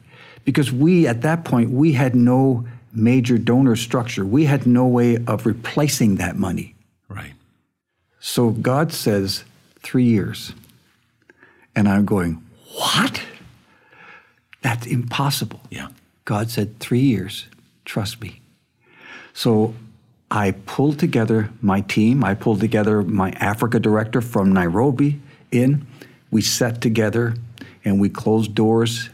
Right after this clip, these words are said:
Speaker 1: for days. And I gave them the ultimatum that I heard from God. And they all had the same reaction. "What? That's impossible, Barry. That's impossible." But here's, here's how God, and you, you know, this is not gonna be a surprise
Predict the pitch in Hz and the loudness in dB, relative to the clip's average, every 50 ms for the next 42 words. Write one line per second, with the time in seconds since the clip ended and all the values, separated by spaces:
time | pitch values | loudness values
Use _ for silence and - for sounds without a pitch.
0 | - _ _ - - 101 87 92 107 110 107 95 85 85 92 98 - - - - | -20 _ _ -4 -4 -4 -2 -2 -2 0 0 0 0 -2 -4 -6 -10 -16 -20 -20
1 | _ _ _ _ _ _ _ _ _ _ _ - - _ _ - 110 101 98 98 | _ _ _ _ _ _ _ _ _ _ _ -20 -20 _ _ 0 0 0 2 2
2 | 101 107 104 101 101 - - - _ _ _ _ - 117 113 123 117 117 117 101 | 2 2 0 0 -2 -8 -20 -20 _ _ _ _ -2 2 2 2 2 0 0 0
3 | 95 98 98 104 - - 104 101 101 90 92 104 - 104 92 85 87 90 92 90 | 0 0 -2 -2 -4 -2 0 0 0 0 -2 -2 -2 -2 -2 -2 -4 -6 -8 -10
4 | - - - _ _ _ - - 113 98 95 92 92 92 87 - - 98 92 90 | -14 -16 -20 _ _ _ -6 -4 -4 -2 -2 -2 -2 -4 -4 -2 -2 -2 -2 -2
5 | - - 90 95 98 101 90 87 92 104 - - - - - - - _ _ - | -4 -6 -6 -4 -6 -6 -8 -8 -10 -12 -14 -18 -20 -20 -20 -20 -20 _ _ 0
6 | 107 110 110 101 107 107 113 - 104 107 113 117 104 110 104 98 107 101 - - | 4 4 4 4 4 2 0 0 -2 0 0 0 0 0 0 0 -2 -2 0 0
7 | 98 101 95 92 101 107 107 107 113 - - - - - - - - - - 180 | 0 2 2 2 0 0 0 0 -2 -2 -4 -6 -6 -8 -10 -14 -18 -12 -4 -2
8 | - 175 190 196 196 - - - - - - - - 139 143 143 - - 131 110 | 0 0 0 0 -2 -6 -14 -20 -20 -20 -20 -6 -2 -2 0 0 0 2 0 0
9 | 107 120 - - 202 202 175 - 135 101 101 110 98 107 98 85 85 - - - | 0 0 -2 0 0 0 2 0 0 0 0 -2 0 0 -4 -4 -4 -8 -14 -18
10 | - _ - 113 113 - 117 113 117 - - 110 104 104 - 113 110 113 113 120 | -14 _ -10 -6 -2 -2 -2 -2 -2 -2 -2 -2 -2 -2 -2 -4 -4 -2 -4 -4
11 | 110 - - - - - - - - - - _ _ _ - - - - - 135 | -6 -8 -10 -12 -20 -20 -20 -20 -20 -20 -20 _ _ _ -6 -6 -4 0 2 4
12 | 147 156 135 110 - - - - - - - 127 135 127 113 104 110 95 92 87 | 4 4 4 2 -2 -4 -8 -14 -10 -2 2 2 2 2 0 0 -2 -2 0 0
13 | 104 98 92 90 80 - - 90 101 104 110 110 110 104 - - - 110 95 92 | 0 0 0 -2 -4 -4 0 2 4 4 4 4 2 0 0 0 -2 -2 0 0
14 | 95 - 147 139 113 123 104 - 117 104 104 - 113 101 95 98 104 101 - - | 0 0 0 0 2 2 2 2 2 2 2 0 0 0 2 2 2 2 2 0
15 | 110 117 117 110 101 98 95 90 85 - | -2 0 0 0 2 2 0 0 -2 -4